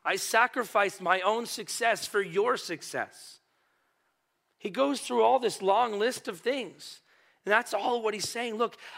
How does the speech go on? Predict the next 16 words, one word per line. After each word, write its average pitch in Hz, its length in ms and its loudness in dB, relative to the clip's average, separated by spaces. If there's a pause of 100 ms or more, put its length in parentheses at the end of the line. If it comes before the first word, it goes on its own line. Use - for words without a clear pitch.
I've 196 360 4
given 254 280 -2 (160)
everything 254 880 2
to 180 140 -4
you. 135 340 -8 (1080)
Fourteen 277 680 0
years 247 320 -2
for - 140 -4
your 202 140 -2
two 226 240 -6
daughters, 220 340 4 (160)
six - 500 -2
more 277 240 6
years 247 600 0
for 214 180 -4
flock. 247 560 2